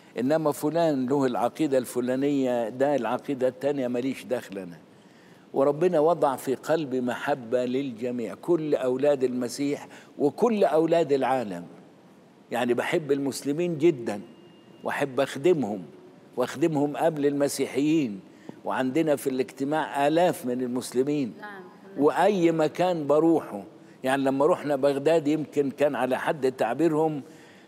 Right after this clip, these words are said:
Speaker 1: تلت الآلاف اللي حاضرة كانوا مسلمين ومسلمات. فأنا بحب كل إنسان.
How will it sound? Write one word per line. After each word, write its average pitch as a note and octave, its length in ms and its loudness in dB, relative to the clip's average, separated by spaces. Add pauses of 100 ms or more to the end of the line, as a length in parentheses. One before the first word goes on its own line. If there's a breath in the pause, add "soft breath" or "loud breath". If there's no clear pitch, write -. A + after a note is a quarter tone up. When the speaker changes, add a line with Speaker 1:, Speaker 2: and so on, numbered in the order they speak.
(120)
Speaker 1:
تلت G3+ 340 2
الآلاف D#3 600 2
اللي C3 180 0
حاضرة C#3+ 340 0
كانوا C#3+ 280 0
مسلمين B2+ 540 -2
ومسلمات. G#2+ 640 -6 (1080)
فأنا C#3+ 240 2
بحب C3+ 640 0
كل A2+ 220 -2
إنسان. F#2+ 520 -6